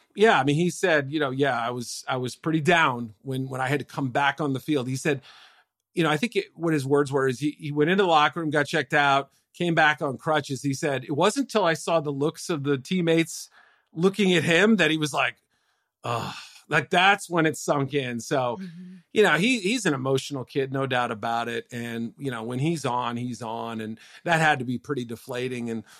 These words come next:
Speaker 1: you know, he hasn't really been able to do a whole lot since then or whatever, too. I mean, obviously the injury's fine now or whatever, but, but still, it's, it was, it was a big blow for him to, to finish out his college career that way.
Speaker 2: Eric, I gotta be honest, like, I am feeling, and maybe this isn't the most creative comp,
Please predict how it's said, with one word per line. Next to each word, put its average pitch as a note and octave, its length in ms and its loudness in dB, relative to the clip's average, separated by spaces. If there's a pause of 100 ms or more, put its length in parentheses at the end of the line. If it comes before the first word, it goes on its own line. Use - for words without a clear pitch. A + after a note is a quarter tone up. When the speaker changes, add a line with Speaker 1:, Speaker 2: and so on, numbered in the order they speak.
(180)
Speaker 1:
you G#3+ 80 -4
know, G#3 120 2
he G#3 80 2
hasn't G3+ 260 -2
really F3+ 220 2
been E3 160 0
able E3 280 -2
to D3 400 2 (480)
do D#3 220 4
a C3+ 60 4
whole D3+ 180 2
lot C3 300 2
since F3+ 340 -2
then A#2 280 -6
or A2+ 60 -10
whatever, A2+ 320 -6
too. D#3 240 0
I A#2 80 -4
mean, C3 120 -4
obviously B2 320 -4
the A#2+ 80 -2
injury's A#2 320 -8
fine A2+ 340 -4
now A#2 280 -6
or G#2+ 40 -6
whatever, A2 300 -8
but, A2 280 -10
but C#3 140 -6
still, - 320 0 (100)
it's, - 360 -10
it D3 120 -4
was, C#3+ 360 -4 (280)
it - 60 -8
was F3+ 140 0
a D#3+ 40 0
big D3+ 240 2
blow D3 240 2
for C#3 160 -4
him C#3 220 0
to, B2+ 240 -4
to B2 140 -14
finish B2 320 -6
out A#2+ 100 -6
his A#2 120 -8
college A#2+ 340 -10
career A#2 240 -4
that A2 200 -12
way. G2+ 180 -16 (580)
Speaker 2:
Eric, C#4+ 160 -2
I C#4 60 -2
gotta D#4 180 0
be C4+ 80 -4
honest, B3+ 200 -2
like, A#3 220 -6
I B3 200 0
am D#4 200 -4 (140)
feeling, B3 360 -6
and A3+ 100 -6
maybe A#3 200 -8
this B3+ 220 -6
isn't A3+ 240 -8
the G#3 80 -4
most G#3 280 -6
creative G3+ 480 -8
comp, A#3+ 380 -2